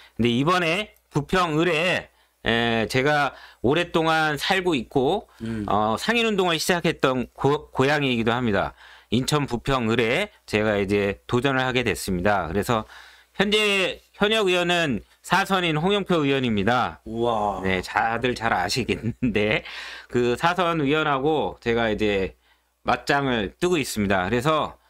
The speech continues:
Speaker 1: 어, 굉장히 부평, 인천 부평에서도 제가 이제 당원들도 만나고 지역 주민들도 만나고 있는데,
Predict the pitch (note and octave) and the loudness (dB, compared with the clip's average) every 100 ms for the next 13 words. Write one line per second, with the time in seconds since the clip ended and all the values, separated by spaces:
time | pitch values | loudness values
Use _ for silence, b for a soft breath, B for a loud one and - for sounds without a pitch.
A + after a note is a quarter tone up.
0 | b b - G2 G#2 G#2 E3+ G#3 A3 G3+ | b b -4 -2 0 0 0 2 0 0
1 | D#3+ - D3 - G#3 G3 G3 D3 F3+ G#3+ | -4 -8 -4 0 2 2 0 -2 0 0
2 | G3+ E3 F#3 F3+ D#3+ C#3+ B2 A#2+ D3 B2 | 0 -2 0 0 0 0 2 2 2 0
3 | D#2+ b b b b b - B2 B2+ A#2+ | -4 b b b b b 0 2 2 2
4 | B2 B2 - _ - B2 D#3 E3+ D3 C#3 | 0 0 -8 _ -2 0 2 0 0 0
5 | C3+ A2 A2+ A2 G2+ G#2 C3 A#2+ A#2 A#2+ | 0 2 0 2 0 0 -2 -2 -2 0
6 | A2+ G#2+ G#2+ E2+ F#2 G#2 G#2 G#2+ E2+ E2+ | 0 0 0 0 0 0 0 -2 -4 -4
7 | G#2 C#3 G#2+ D2 | -2 0 -2 -6